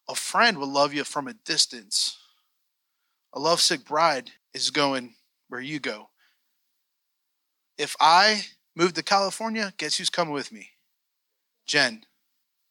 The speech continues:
That dynamic, there's something different. My friends are not moving to California. They might think I'm crazy. We'll still be friends from a distance, but the lovesick bride goes, "Wherever you go, I'm going." And so those are different dynamics. Was this helpful to you guys at all? Was this sheet helpful at all?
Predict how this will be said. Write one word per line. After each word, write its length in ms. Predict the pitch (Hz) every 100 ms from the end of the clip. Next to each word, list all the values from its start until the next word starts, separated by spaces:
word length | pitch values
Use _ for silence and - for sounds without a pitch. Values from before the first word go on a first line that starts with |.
| _ _
That 240 | 160 185 196
dynamic, 540 | 190 180 175 165 - -
there's 220 | 147 170
something 520 | - - 202 196 214
different. 440 | 180 226 - 143 123 _ _
My 200 | 139 185
friends 360 | - 240 262
are 80 | 220
not 180 | 226 233
moving 240 | 240 262 220
to 80 |
California. 600 | 180 190 165 - 156 135
They 100 | 120
might 200 | 156 196
think 180 | - 202
I'm 100 | 196
crazy. 560 | - 208 233 196 143 113 - _
We'll 120 | 196
still 280 | 214 - 277
be 160 | 220 190
friends 340 | - 202 185
from 200 | - 160
a 40 | 127
distance, 760 | - - - 139 143 - - _ _ _ _ -
but 140 | 170
the 60 | 170
lovesick 500 | 160 185 180 190 135
bride 280 | 147 170 170
goes, 300 | 160 147 -
"Wherever 320 | 139 165 170
you 160 | 170 165
go, 200 | 156 135
I'm 180 | 143
going." 260 | 131 120 110 _ _ _ _ _ _
And 100 | 151
so 180 | - 170
those 240 | 156 190
are 60 | 190
different 320 | 190 - 170
dynamics. 380 | 151 180 160 - - _
Was 140 | 160 151
this 240 | 214 202
helpful 380 | 185 208 - 226
to 140 | -
you 60 | 226
guys 260 | 220 226 226
at 60 |
all? 180 | 220 220
Was 160 | 156 143
this 100 | 170
sheet 200 | - 190
helpful 360 | 175 170 196
at 60 | 190
all? 260 | 196 196